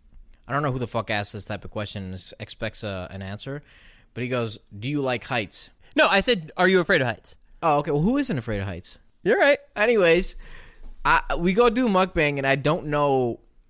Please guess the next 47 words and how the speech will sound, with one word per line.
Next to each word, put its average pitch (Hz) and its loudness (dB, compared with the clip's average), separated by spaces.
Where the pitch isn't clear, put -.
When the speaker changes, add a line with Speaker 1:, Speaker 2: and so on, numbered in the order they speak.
Speaker 1:
what 131 -2
I'm 135 0
getting 131 0
myself 123 -4
into 127 -4
'cause 101 -4
he 117 -4
wouldn't 110 -8
tell 131 -4
me. 95 -8
Turns 170 2
out 165 4
we, 139 0
we 127 -6
go 127 -2
parasailing, 120 0
which 127 -8
was 139 -4
extremely 156 -2
fun. 101 -8
It 139 2
was 151 4
cold 202 4
as 175 4
shit - 2
in 120 -4
Santa 123 0
Monica, 107 -4
and 117 -4
I 123 0
didn't 147 0
have 147 0
a 131 -4
sweatshirt, 117 -2
and 107 -2
I 117 2
knew 143 2
we 156 6
were 139 0
going 123 0
parasailing 98 -2
at 104 -8
this 104 -8
point. 98 -8
<laughs> - 6
And, 139 2
um, 104 2